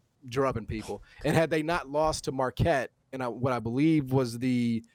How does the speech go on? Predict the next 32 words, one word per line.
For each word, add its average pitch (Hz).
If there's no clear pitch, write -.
uh, 123
Big 147
East -
semifinal, 156
I -
mean, 139
they 147
would 139
be, 127
the, 117
you 135
know, 120
they 127
wouldn't 127
have 113
lost, 123
you 135
know, 107
in 113
weeks 135
here. 95
So, 120
uh, 113
they 160
are 170
playing 147
the 120
best 123
basketball 139
of 123
the 123
four. 143